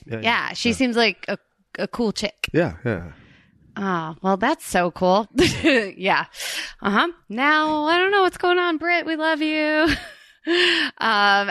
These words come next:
Speaker 2: anyway, uh,
Speaker 1: We'll see her
Speaker 2: Justin.
Speaker 1: soon.
Speaker 2: So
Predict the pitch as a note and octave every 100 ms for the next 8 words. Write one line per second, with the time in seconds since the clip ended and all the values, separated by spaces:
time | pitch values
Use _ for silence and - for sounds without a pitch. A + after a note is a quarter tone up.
0 | - G3+ G#3 F#3+ F3 E3 F3 - G#3 G3
1 | - A#3+ C#3 B2 C3 A#2 F2 - _ -
2 | - A3 G3+ G3 F#3+ F#3+ F#3